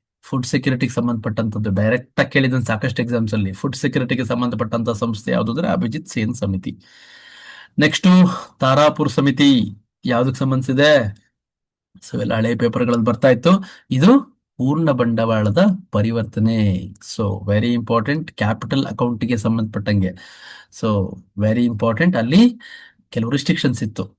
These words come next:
ಎಷ್ಟು ಇನ್ವೆಸ್ಟ್ಮೆಂಟ್ ಮಾಡ್ಬೇಕು, ಹೊರಗಡೆ ಇರೋ ಫಾರಿನ್ ಡೈರೆಕ್ಟ್ ಇನ್ವೆಸ್ಟ್ಮೆಂಟ್, ಅದು ಇದಕ್ಕೆಲ್ಲ ಸಂಬಂಧಪಟ್ಟಂಗೆ ಕ್ಯಾಪಿಟಲ್ ಅಕೌಂಟ್ ಇದ್ರಲ್ಲೆಲ್ಲ. ಅದಕ್ಕೆ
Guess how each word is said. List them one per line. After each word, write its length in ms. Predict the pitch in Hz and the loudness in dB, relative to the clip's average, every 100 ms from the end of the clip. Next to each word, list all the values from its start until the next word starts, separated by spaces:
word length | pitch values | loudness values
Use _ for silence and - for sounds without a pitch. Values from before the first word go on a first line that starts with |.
| - | -8
ಎಷ್ಟು 240 | 117 - | -6 -4
ಇನ್ವೆಸ್ಟ್ಮೆಂಟ್ 460 | 123 131 127 131 120 | -2 -2 -2 -2 -2
ಮಾಡ್ಬೇಕು, 300 | 113 110 107 | 0 -2 -2
ಹೊರಗಡೆ 320 | 117 113 117 | -2 0 -2
ಇರೋ 100 | 117 | -2
ಫಾರಿನ್ 380 | 101 113 120 117 | -2 -2 0 0
ಡೈರೆಕ್ಟ್ 260 | 110 107 110 | 0 -2 -2
ಇನ್ವೆಸ್ಟ್ಮೆಂಟ್, 400 | 110 104 110 110 | -2 -4 -4 -2
ಅದು 260 | 117 113 | -2 0
ಇದಕ್ಕೆಲ್ಲ 380 | 110 110 110 107 | -2 -2 -2 -2
ಸಂಬಂಧಪಟ್ಟಂಗೆ 720 | 101 107 110 104 98 104 147 | -2 -2 -2 -2 -2 -2 -2
ಕ್ಯಾಪಿಟಲ್ 580 | 160 107 107 101 113 110 107 | -2 -4 -4 -4 -4 -6 -6
ಅಕೌಂಟ್ 400 | 113 113 107 113 | -4 -4 -2 -4
ಇದ್ರಲ್ಲೆಲ್ಲ. 520 | 98 101 101 98 143 185 - - - - - | -2 0 2 2 0 -2 -8 -18 -20 -20 -12
ಅದಕ್ಕೆ 600 | - 107 185 220 - | -8 0 4 4 2